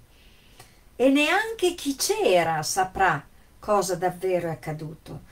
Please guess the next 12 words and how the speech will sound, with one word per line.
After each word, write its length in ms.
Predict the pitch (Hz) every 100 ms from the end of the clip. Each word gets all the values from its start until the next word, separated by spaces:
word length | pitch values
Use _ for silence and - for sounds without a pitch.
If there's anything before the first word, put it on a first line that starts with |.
| - - -
perché 320 | 233 220 262
anche 400 | 320 415 330 254
dei 160 | 226
racconti 680 | 214 208 - 254 285 285 208
dei 160 | 190 202
veterani, 760 | 214 190 190 196 202 170 165
per 160 | 165 180
esempio, 460 | 170 196 208 196 180
che 160 | 160
tornano 440 | - 240 214 180 165
dalla 260 | 165 165
guerra, 600 | 165 214 175 131 139 170